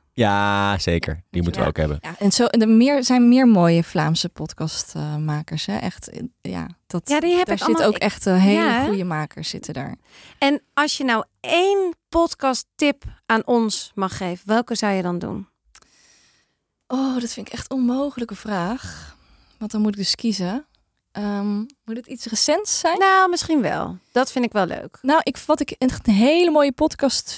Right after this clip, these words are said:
Speaker 3: vind, waar de laatste aflevering nog van online moet komen. Dus dan kan iedereen het gaan bingen. En tegen de tijd dat je dan daar bent, dan komt er, komt die laatste online. Die heet Cassie Weilen.
Speaker 1: Gaat
Speaker 3: En
Speaker 1: over de dood, toch?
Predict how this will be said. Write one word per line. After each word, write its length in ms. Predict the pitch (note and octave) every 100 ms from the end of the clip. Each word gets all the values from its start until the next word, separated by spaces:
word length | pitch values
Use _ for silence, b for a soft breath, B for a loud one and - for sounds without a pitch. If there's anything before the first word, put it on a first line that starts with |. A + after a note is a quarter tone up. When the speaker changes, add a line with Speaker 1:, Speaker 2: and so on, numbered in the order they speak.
| -
Speaker 3:
vind, 240 | C4+ C4
waar 100 | B3
de 100 | A#3
laatste 380 | A3 C#4 E4 -
aflevering 520 | B3+ C4+ A#3+ A#3+ A3+
nog 200 | A3 G3+ _ _
van 300 | - A3 G#3
online 300 | G3 F#3 G3
moet 160 | A#3 A#3
komen. 420 | - A#3+ B3 C4
Dus 180 | G#3+ G3
dan 240 | G3+ F3+
kan 160 | F#3 G3
iedereen 500 | G#3 F#3 F3+ E3+ E3+
het 360 | - F3+ - -
gaan 220 | - E3 D#3+
bingen. 240 | F#3+ G3 -
En 140 | E3+
tegen 220 | F3 E3+
de 60 | F#3+
tijd 200 | F3 E3+
dat 120 | E3+
je 60 | -
dan 240 | D#3+ D#3 b b b b
daar 180 | - E3
bent, 260 | F3+ E3+ E3+
dan 100 | E3
komt 260 | D#3 E3
er, 300 | D3 D3 D3
komt 200 | F#3 D#3+
die 80 | -
laatste 280 | D#3+ D#3 -
online. 320 | D#3+ E3+ F#3+ G#3+ b b -
Die 100 | G3
heet 220 | G#3+ -
Cassie 340 | A#3+ G#3+ G#3+
Weilen. 500 | E3+ E3+ B3 C#4 F#4+ - _ _ _ _ _ _ _ - _
Speaker 1:
Gaat 260 | G#2 G#2
Speaker 3:
En 60 | G#2
Speaker 1:
over 120 | F2+
de 60 | F2
dood, 220 | F#2+ F#2
toch? 260 | B2+ D#3